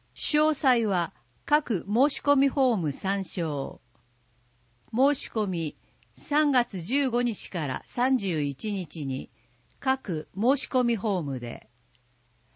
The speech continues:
華道の申し込みフォームの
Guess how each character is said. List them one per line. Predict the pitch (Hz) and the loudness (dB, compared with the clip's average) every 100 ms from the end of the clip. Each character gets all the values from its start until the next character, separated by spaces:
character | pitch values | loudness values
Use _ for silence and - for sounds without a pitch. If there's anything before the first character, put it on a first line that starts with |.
| _ _ _ _ _ | _ _ _ _ _
華 | - 294 | 0 2
道 | 277 247 196 | 4 2 2
の | 165 - | -2 -4
申 | 208 262 285 | 0 0 0
し | - | 0
込 | 269 | 0
み | 262 | 2
フ | 247 | 0
ォ | 254 226 | 0 0
ー | |
ム | 165 139 | -2 -2
の | 139 | -4